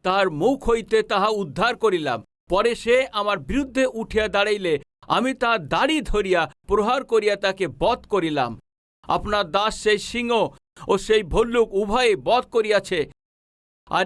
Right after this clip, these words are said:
এই অছিন্নতা পলিশটিও সেই দুয়ের মধ্যে একের মতো হইবে, কারণ এ জীবন্ত ঈশ্বরের সৈন্যকে টিটকারি দিয়েছে। শুনুন,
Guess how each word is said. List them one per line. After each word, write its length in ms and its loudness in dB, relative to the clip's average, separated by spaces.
এই 180 -2
অছিন্নতা 760 -2
পলিশটিও 600 -2
সেই 240 0
দুয়ের 400 -2
মধ্যে 460 -2
একের 320 -2
মতো 280 -4
হইবে, 420 -2
কারণ 300 2
এ 80 2
জীবন্ত 480 -4
ঈশ্বরের 640 -2
সৈন্যকে 800 -2
টিটকারি 760 0
দিয়েছে। 840 0
শুনুন, 480 -2